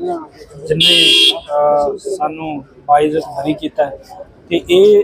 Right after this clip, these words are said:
ਅਸੀਂ ਲੋਕਾਂ ਦੇ ਇਨਸਾਫ ਦੇ ਲਈ ਜਿਹੜਾ ਵਾ, ਉਹ ਆਵਾਜ਼ ਚੁੱਕੀ ਸੀ ਤੇ ਉਦੋਂ ਦੀ ਸਰਕਾਰ ਨੇ ਸਾਡੇ ਤੇ ਉਦੋਂ ਝੂਠੇ ਮੁਕੱਦਮੇ ਜਿਹੜੇ ਉਹ ਠੋਕਤੇ ਸੀ। ਅੱਜ ਮਾਨਯੋਗ ਅਦਾਲਤ ਨੇ ਸਾਨੂੰ ਉਸ ਮੁਕੱਦਮੇ 'ਚੋਂ ਬਰੀ ਕੀਤਾ ਹੈ।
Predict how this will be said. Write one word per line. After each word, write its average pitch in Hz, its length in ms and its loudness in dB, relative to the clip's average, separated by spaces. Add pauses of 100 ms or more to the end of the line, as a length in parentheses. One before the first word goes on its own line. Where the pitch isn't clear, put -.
(140)
ਅਸੀਂ 180 180 -10
ਲੋਕਾਂ 165 360 -2
ਦੇ 175 80 -4
ਇਨਸਾਫ 143 400 0
ਦੇ 151 140 -4
ਲਈ 156 220 0
ਜਿਹੜਾ 156 280 4
ਵਾ, 147 240 2 (1200)
ਉਹ 139 60 -2
ਆਵਾਜ਼ 147 300 0
ਚੁੱਕੀ - 320 -6
ਸੀ 151 180 -8 (460)
ਤੇ 160 60 -10
ਉਦੋਂ 165 280 0
ਦੀ 185 100 0
ਸਰਕਾਰ 156 460 0
ਨੇ 165 140 -6
ਸਾਡੇ 147 300 -4
ਤੇ 156 120 -6
ਉਦੋਂ 147 140 -8
ਝੂਠੇ 143 340 -14
ਮੁਕੱਦਮੇ 139 380 -6
ਜਿਹੜੇ 143 200 4
ਉਹ 156 60 4
ਠੋਕਤੇ 139 420 -4
ਸੀ। 143 160 -6 (480)
ਅੱਜ 160 140 -2
ਮਾਨਯੋਗ 160 520 4
ਅਦਾਲਤ 147 320 2
ਨੇ 147 120 -8
ਸਾਨੂੰ 143 260 -6
ਉਸ 139 140 -14
ਮੁਕੱਦਮੇ 135 360 -14
'ਚੋਂ 143 120 -8
ਬਰੀ 123 200 -18
ਕੀਤਾ - 300 -20
ਹੈ। - 100 -20